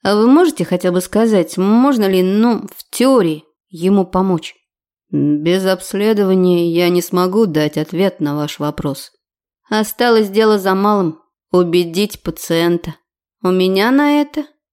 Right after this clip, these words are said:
шесть месяцев. По возвращению на работу меня ждут двадцать два чизкейка. И в двадцать два раза больше работы по уборке, чем обычно.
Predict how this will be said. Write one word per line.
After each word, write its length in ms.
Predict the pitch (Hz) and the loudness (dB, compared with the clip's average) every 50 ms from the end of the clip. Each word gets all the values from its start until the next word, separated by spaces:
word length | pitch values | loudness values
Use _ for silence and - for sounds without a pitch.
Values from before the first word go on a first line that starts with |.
| _ _ _ | _ _ _
шесть 800 | - - - - - - - - 196 214 226 - - - - - | -16 -14 -12 -12 -12 -8 -4 -2 0 0 -2 -2 -8 -14 -10 -6
месяцев. 720 | 202 196 202 214 254 311 311 - 320 - - 214 - - _ _ _ _ _ _ _ - | -4 -2 0 2 2 2 0 -2 -6 -10 -12 -14 -14 -18 _ _ _ _ _ _ _ -2
По 220 | - 208 208 208 | 0 2 2 2
возвращению 720 | 202 208 202 202 208 220 226 - - 262 262 247 233 226 220 | 2 0 0 0 0 0 0 0 0 0 2 2 2 2 2
на 120 | 214 214 | 2 2
работу 420 | 220 226 233 233 285 294 302 - | 0 0 0 0 0 0 0 0
меня 320 | 196 196 196 208 214 214 208 | 0 0 0 2 2 0 0
ждут 400 | 202 208 208 226 285 269 226 180 | -2 -2 0 0 0 0 0 0
двадцать 640 | 175 180 202 226 254 254 - - - 277 254 220 196 | 0 0 0 -2 -2 -4 -10 -10 -8 -6 -6 -4 -4
два 240 | 175 165 180 196 | -4 -2 -2 -2
чизкейка. 880 | 202 202 - - 202 - - - - - 143 131 117 - - - 139 135 _ _ _ _ _ _ _ _ _ _ _ _ _ _ | -2 -4 -8 -10 -10 -10 -12 -10 -6 -4 -4 -4 -6 -8 -12 -14 -14 -14 _ _ _ _ _ _ _ _ _ _ _ _ _ _
И 200 | - 196 196 202 | -2 -2 -2 -2
в 120 | 190 190 | -2 -2
двадцать 540 | 185 208 214 254 294 320 311 - - 185 180 | -2 0 0 2 0 0 -2 -6 -8 -6 -4
два 260 | 190 208 285 339 320 | -2 0 0 0 2
раза 360 | 226 202 233 277 294 294 311 | 2 2 2 0 0 0 -2
больше 400 | 262 196 185 220 269 269 - - | 0 0 2 0 0 0 -2 -4
работы 400 | 180 165 160 160 175 233 240 - | -4 -2 -2 -2 -2 -2 -2 -4
по 140 | - - 151 | -6 -4 -4
уборке, 540 | 147 147 147 160 196 233 233 - - 220 - _ _ _ _ _ | -4 -4 -2 0 0 -2 -2 -4 -10 -14 -14 _ _ _ _ _
чем 260 | - - 160 160 160 | -4 -2 0 2 2
обычно. 520 | 165 170 165 156 151 147 - - 151 160 | 0 0 -2 -2 -4 -4 -6 -8 -10 -10